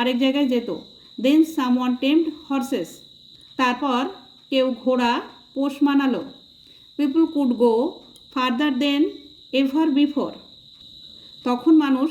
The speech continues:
আগের চেয়ে দূরে যেতে পারল। They could go faster too। তারা দ্রুতও যেতে পারল। After a while, someone made a wagon। তারপর মানুষ গাড়ি তৈরি করল। Horses pulled the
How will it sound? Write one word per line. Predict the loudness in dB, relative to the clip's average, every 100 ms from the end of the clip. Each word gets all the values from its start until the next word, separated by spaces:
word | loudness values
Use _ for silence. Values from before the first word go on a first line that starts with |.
| -2 -2
আগের | -2 -2
চেয়ে | 0 2 0 -2 -10 -20 -20 _ -2
দূরে | 0 0 -2
যেতে | -2 -2 0
পারল। | 0 -2 -4 -10 -20 -20 _ _ _ -2
They | 0 2
could | 0 0 0
go | -2 -2
faster | -2 -2 -2 -4 0
too। | 0 0 -4 -16 -20 -10 -2
তারা | 0 2
দ্রুতও | 0 2 2 2 0
যেতে | 0 -2 -2
পারল। | -2 -2 -4 -8 -20 -20 -20 _ -12 -10
After | -6 0 2
a | 2
while, | 2 2 0 -2 -6 -4
someone | 0 2 4 4 4
made | 2 0 -2
a | -2
wagon। | -2 -4 -6 -8 -14 -20 -20 _ _
তারপর | -4 -2 0 0 0 -4 -12 -20 -6 -2
মানুষ | 0 0 -2 -2
গাড়ি | 0 0 2
তৈরি | 2 2 2
করল। | 2 2 -2 -12 -20 _ -20 _ -10
Horses | -6 -4 -2 -4 -2
pulled | 0 0 2
the | 0